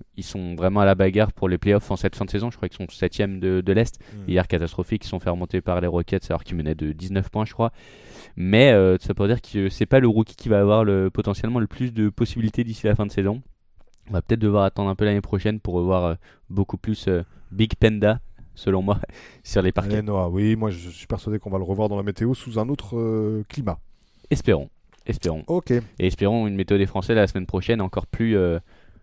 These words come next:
Speaker 1: plus ensoleillée.
Speaker 2: Ouais.
Speaker 1: Avec, euh, plus de belles choses à dire. Et en effet,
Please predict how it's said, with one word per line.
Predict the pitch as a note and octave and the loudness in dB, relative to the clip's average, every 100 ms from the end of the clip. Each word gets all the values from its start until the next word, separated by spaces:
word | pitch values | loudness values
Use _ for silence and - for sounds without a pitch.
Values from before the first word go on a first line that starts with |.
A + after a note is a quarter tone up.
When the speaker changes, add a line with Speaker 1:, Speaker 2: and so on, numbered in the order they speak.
| _ | _
Speaker 1:
plus | - A#2 | -2 0
ensoleillée. | A#2+ - A2 G2 A#2+ D#3+ | 2 2 2 2 2 2
Speaker 2:
Ouais. | G#3+ D4+ - _ _ - _ _ - | 0 0 -4 _ _ -20 _ _ -16
Speaker 1:
Avec, | - - D#2 | -14 -12 -10
euh, | D2 D2+ | -8 -6
plus | - G#2+ | -4 0
de | G2 | 2
belles | F#2+ | 2
choses | - G#2 F#2 | 2 -2 0
à | |
dire. | E2+ F#2 G#2 - - - _ _ _ - - - | 2 2 0 -4 -20 -20 _ _ _ -20 -8 0
Et | A2+ | 2
en | G2 | 2
effet, | F#2 F2+ | 0 0